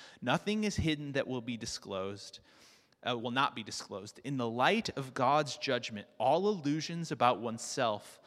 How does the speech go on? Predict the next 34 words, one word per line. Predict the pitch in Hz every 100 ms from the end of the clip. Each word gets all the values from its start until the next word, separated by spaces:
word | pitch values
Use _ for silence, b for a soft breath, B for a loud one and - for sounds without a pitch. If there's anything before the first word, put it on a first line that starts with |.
| B B
all | - 139
pretenses | - 160 190 - 196 180 202 156
and | 117
deceits, | 117 - - 147 - - - B B
all | 131
distorted | 135 120 - - 151 185 208
self-representations | - 156 151 151 139 143 127 123 - 120 113 107 92 117
must | 143 151 -
be | 147
discarded. | 127 - - 120 110 98 - B B B
It | - 143
follows | - 165 226 208 135 139 - B B
that | 143 -
also | 151 220 - 135 117 -
all | 131 175 226 202
our | 139 151 151
illusions | 143 135 131 170 240 214 156 135 -
about | 135 131 143
other | 135 139 139
people | - 214 220 127
must | 107 104 -
be | 104
dispelled. | - - - 95 92 - - B B B B B
Such | - 180 208 -
truth | - 180 -
will | 135
be | 127
painful, | 117 - 202 214 190 127
but | 107 117
will | 123 -
also | - 165 190 180
include | 156 147 127 110
happy | - 127 127 131
surprises." | - 123 - 101 98 101 101 -